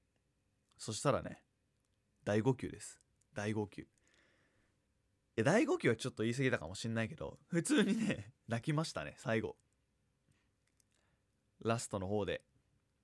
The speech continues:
なんかこう、鬼滅の刃が、ここまで人気な理由が、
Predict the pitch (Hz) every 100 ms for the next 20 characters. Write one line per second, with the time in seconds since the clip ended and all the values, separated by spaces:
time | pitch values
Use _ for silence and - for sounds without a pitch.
0 | _ _ _ _ _ _ _ _ _ _
1 | _ _ _ _ _ _ 120 117 120 104
2 | 95 98 95 92 85 76 _ _ _ _
3 | _ _ - - _ _ _ - 127 135
4 | 151 160 156 170 120 101 120 117 82 _
5 | _ _ _ _ _ _ _ _ 131 147
6 | 156 135 107 123 131 127 120 113 120 123
7 | 123 123 143 117 82